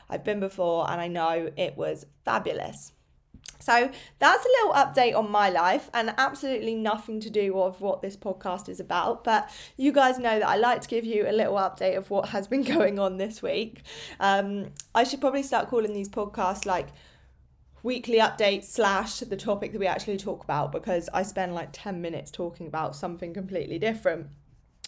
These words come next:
Um, anyway, this week we are covering hydration, um, which isn't as boring as it sounds. <laughs> Um, and the reason we're covering hydration is because, well, firstly, one of you gave me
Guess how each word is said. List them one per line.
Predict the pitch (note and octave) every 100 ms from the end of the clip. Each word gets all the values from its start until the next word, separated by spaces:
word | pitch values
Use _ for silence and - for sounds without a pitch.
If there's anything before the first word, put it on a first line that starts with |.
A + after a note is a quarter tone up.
| -
Um, | B3 B3 B3+ C4 - - - -
anyway, | D#4+ D4+ C4 G#3 G3 -
this | C#4+ F#4+ F#4+
week | G4 D#4 D4 E4 -
we | D4+ D#4
are | D4+ D#4
covering | - F4 E4 C4 B3+
hydration, | A#3+ - B3+ B3 G3+ G3 G#3 C4 - A3 F3+ E3 C#3+ A3 - - - -
um, | G#3 A3+
which | G#3+ C#4+ A3+
isn't | D#4+ F4
as | F4 E4+
boring | C#4+ C4+ A#3+
as | G#3 G3+
it | -
sounds. | - F3+ G#3+ C#4+ A#3+ A#3+
<laughs> | C4+
Um, | C#4 B3+ C4+ - C#4 - _ - A#4 C#5+ - -
and | C#4
the | D4+
reason | D4 E4+ F4+ F#4
we're | G4+
covering | D4+ D#4+ C4 A#3 C4
hydration | A3+ G#3 G#3 G#3 F3+ E3+ D#3+
is | F#3 G#3 G#3 -
because, | - A#3 - F4+ E3 G2 G3 G#3+
well, | G#3
firstly, | G#3 C#4+ D4+ D4 C4+
one | A3+ A3+
of | G#3
you | F#3
gave | F#3 G3 F#3+
me | F#3